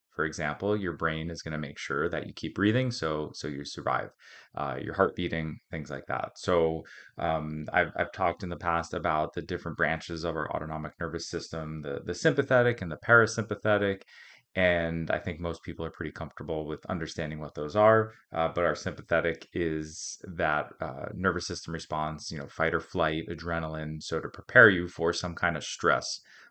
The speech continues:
on the body. And, uh, parasympathetic is that rest and digest to help you recover from that, that stress. So, uh, think of it as neither, neither of these are, are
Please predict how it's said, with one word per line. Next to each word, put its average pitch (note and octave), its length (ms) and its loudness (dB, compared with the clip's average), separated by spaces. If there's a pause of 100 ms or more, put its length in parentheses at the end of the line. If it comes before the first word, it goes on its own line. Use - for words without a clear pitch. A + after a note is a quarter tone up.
on D#2 200 -2
the D2 60 -6
body. C#2+ 440 -2 (420)
And, D#2+ 420 0
uh, D2 440 -2 (100)
parasympathetic F#2+ 880 4
is E2 280 -4
that E2+ 280 0
rest D#2+ 320 -2
and D#2+ 80 -6
digest C3+ 680 0
to E2+ 560 -2
help D2+ 240 -4
you F2+ 140 -4
recover A2 600 0 (140)
from D#2+ 180 0
that, C2+ 240 -4 (120)
that - 180 -8
stress. - 420 -6
So, E2+ 420 2 (440)
uh, E2 340 4
think D3 160 4
of D#3+ 100 4
it C#3 200 6
as F#2 320 6
neither, D3+ 220 4 (100)
neither C#3 320 6
of B2+ 100 6
these A2 140 2
are, F2+ 360 6
are D#2 320 4